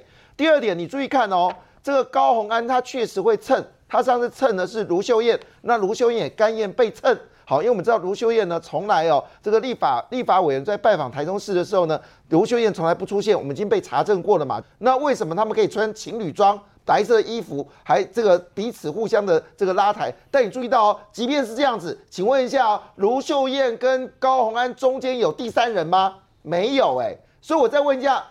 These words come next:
杨文科啊，到底是你当市长，还是这位薛明志当市长呢？朱立伦，你该讲个话吧？在选战已经倒数计时的时候，你的国民党的县长竟然迎接的是一个民众党的县长候选人。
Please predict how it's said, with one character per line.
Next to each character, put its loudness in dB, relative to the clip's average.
杨 0
文 -2
科 0
啊， 2
到 2
底 -8
是 -8
你 -4
当 2
市 -6
长， 0
还 0
是 -6
这 0
位 4
薛 -2
明 -6
志 -10
当 0
市 -10
长 2
呢？ 0
朱 0
立 2
伦， 2
你 -10
该 0
讲 -2
个 -2
话 2
吧？ -2
在 4
选 -2
战 2
已 -8
经 -8
倒 2
数 -8
计 -6
时 -2
的 4
时 -2
候， 2
你 -2
的 2
国 2
民 -4
党 0
的 -4
县 -2
长 0
竟 0
然 0
迎 -6
接 -2
的 4
是 -8
一 -2
个 2
民 -6
众 2
党 -2
的 -4
县 -4
长 0
候 2
选 -2
人。 0